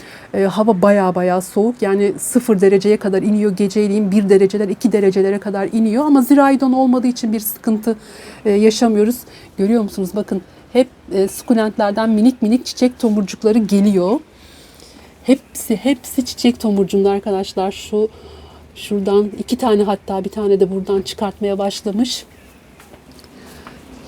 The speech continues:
Yani baya baya bakın buradan Agovoidis'in ilk defa çiçeğini göreceğim.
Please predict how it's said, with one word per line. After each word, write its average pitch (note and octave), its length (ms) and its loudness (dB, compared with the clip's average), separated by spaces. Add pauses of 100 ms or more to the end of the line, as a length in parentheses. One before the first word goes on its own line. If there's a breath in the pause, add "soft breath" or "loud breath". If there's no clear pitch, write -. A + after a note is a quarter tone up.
(100)
Yani G#3 260 0 (120)
baya G#3+ 380 0
baya G3+ 240 0
bakın G3+ 260 -6
buradan G3+ 380 -4
Agovoidis'in G#3+ 600 -2
ilk - 160 -6
defa G3 260 -2
çiçeğini F#3+ 380 -2
göreceğim. F#3 500 -2